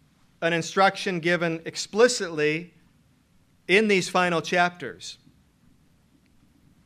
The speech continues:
In light of these pearls, we should, number one, rejoice. At the very beginning,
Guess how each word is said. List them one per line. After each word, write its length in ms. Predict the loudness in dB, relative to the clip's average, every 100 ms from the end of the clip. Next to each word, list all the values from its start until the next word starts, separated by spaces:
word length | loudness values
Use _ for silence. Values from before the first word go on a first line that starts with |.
| _ _ _ _ _ _ _ -2
In 180 | 0
light 280 | 2 4 4
of 120 | 0
these 260 | 0 -2 -4
pearls, 920 | -12 -10 -4 -2 -4 -6 -12 -16 -18 _ _ _ _ _ _ _ _ _ _ _ -20
we 300 | -8 -2 -2
should, 520 | -2 -2 -2 -2 -6
number 260 | -6 -4 -4
one, 500 | -6 -6 -8 -10 -14 _ _ _ _ _ _ _ _
rejoice. 760 | -14 -14 -12 -16 -16 -16 -16 -16 _ _ _ _ _ _ -20 -20 _ _ _ -20 _ _ _ _ _ _ _ _ _ _ _ _ _ _ _ _ -10
At 80 | -8
the 80 | -2
very 360 | 2 4 2
beginning, 560 | 0 -6 -6 -8 -10